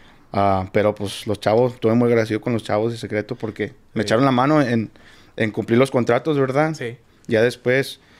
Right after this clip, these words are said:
Speaker 1: eh,
Speaker 2: Te dividiste en dos, ¿no? Porque, pues, estabas trabajando para dos grupos en, en, en un
Speaker 1: pues,
Speaker 2: momento,
Speaker 1: hace,
Speaker 2: ¿va?
Speaker 1: hace cuenta, ya tenía como una semana que sa-, solté una canción y luego en las dos semanas ya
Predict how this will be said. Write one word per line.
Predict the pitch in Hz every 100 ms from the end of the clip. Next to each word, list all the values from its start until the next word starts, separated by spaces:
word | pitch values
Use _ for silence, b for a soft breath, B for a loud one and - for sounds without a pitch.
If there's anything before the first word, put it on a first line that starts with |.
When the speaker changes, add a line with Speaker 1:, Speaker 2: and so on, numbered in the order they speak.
| b b
Speaker 1:
eh, | - 107 104 101 101 101 - -
Speaker 2:
Te | 135
dividiste | 143 143 151 156
en | 190
dos, | 156 180 208
¿no? | 214
Porque, | 208 180
pues, | 156 147
estabas | - 165 180
trabajando | 170 175 185
para | 160
dos | 170
grupos | 170 170 175
en, | 165 143
en, | 120 123 131
en | 127
un | 131
Speaker 1:
pues, | 147 151
Speaker 2:
momento, | 139
Speaker 1:
hace, | 147 160 151
Speaker 2:
¿va? | 139
Speaker 1:
hace | 147 165
cuenta, | 151 160 160 180 175 156 131
ya | 139 147 160 143 123 -
tenía | 135 131 135 160 160
como | 156 147 147
una | 151 165 160 160 160 156
semana | 151 135 131 139 151
que | 151 135 123 117
sa-, | 123 -
solté | - 117 120
una | 131 143
canción | 131 113 127 139 147 b b b b b b
y | - 104
luego | 107 131
en | 127
las | 117
dos | 113
semanas | 131 127 127 139 131
ya | 127 117 127 117